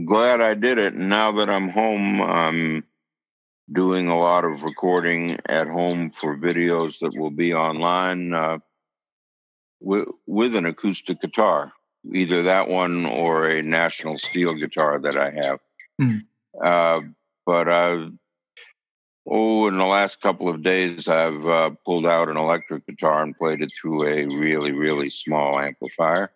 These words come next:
Speaker 2: Yeah.
Speaker 1: Too, and I'm gonna do some of both. But since I'm not out there gigging, I'm gonna do as much, uh, playing from home as I can and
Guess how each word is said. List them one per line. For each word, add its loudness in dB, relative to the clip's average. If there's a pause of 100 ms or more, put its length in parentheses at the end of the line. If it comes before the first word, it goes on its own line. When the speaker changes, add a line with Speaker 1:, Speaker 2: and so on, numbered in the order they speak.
(280)
Speaker 2:
Yeah. -2 (140)
Speaker 1:
Too, 2
and 0
I'm 0
gonna -2
do 0
some 0
of -4
both. 2 (180)
But 0 (440)
since -2
I'm 2
not 4
out 2
there 2
gigging, 0
I'm 0
gonna 0
do 0
as -6
much, -2
uh, 2
playing -2
from -2
home 0
as -4
I 0
can -2
and -6